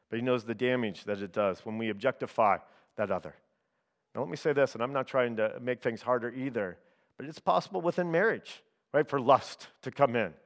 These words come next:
It's possible to objectify your spouse, <laughs> right? And so, again, sometimes the message is marriage people like, "Hey, congratulations, you can lust all you want." No, <laughs> that is not the case,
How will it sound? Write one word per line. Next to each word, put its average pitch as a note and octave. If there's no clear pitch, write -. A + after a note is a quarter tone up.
It's -
possible E3
to E3+
objectify F3+
your F3+
spouse, -
<laughs> C3+
right? F3+
And F#3
so, E3+
again, F#3
sometimes F3+
the E3
message E3
is C#3
marriage F3
people D#3+
like, D3+
"Hey, A3+
congratulations, F3+
you G#3+
can E3+
lust F3
all E3+
you F3
want." F#3
No, G#3
<laughs> -
that E3+
is F3
not F#3+
the F3
case, E3